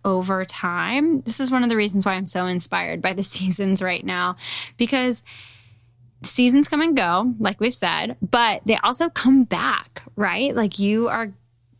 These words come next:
going to, as long as you're here on this planet, you're going to experience winter again. And as you come back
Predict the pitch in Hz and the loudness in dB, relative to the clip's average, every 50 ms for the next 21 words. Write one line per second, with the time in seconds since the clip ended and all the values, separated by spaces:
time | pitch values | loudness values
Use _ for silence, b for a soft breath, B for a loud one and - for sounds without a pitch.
0 | - - - - 214 202 196 202 226 233 233 233 220 - 214 - - 202 - 214 | -20 -20 -6 -2 0 0 2 2 2 4 4 4 2 0 -2 -2 -2 -2 0 0
1 | 240 262 254 269 240 - - 202 202 208 208 208 196 185 - - - 208 202 214 | 2 2 2 2 0 0 0 0 0 2 0 0 0 -2 -2 -2 0 0 0 0
2 | 214 190 185 190 196 196 180 190 170 180 208 233 220 - 208 190 - - - 185 | 0 -2 -2 -2 -2 -2 -2 -2 -2 0 0 0 0 -2 -2 -4 -4 -4 -4 -4
3 | 180 185 190 180 190 - - 180 180 175 190 185 - 180 165 - 180 175 165 180 | -2 -2 -2 -2 -4 -4 -4 -2 -2 0 0 -2 -2 -4 -4 -4 -6 -6 -4 -4
4 | 170 160 160 160 180 180 B B B B B B - 127 - - - - 214 233 | -2 -2 -4 -6 -8 -10 B B B B B B -6 -6 -6 -6 -4 -4 -2 0
5 | 277 302 320 294 - 311 320 311 - - - 247 226 202 175 - 196 - - 160 | 0 0 -2 0 0 -2 -2 -2 -2 0 2 4 4 2 2 -2 -4 -2 -2 -4
6 | 214 - | -4 -6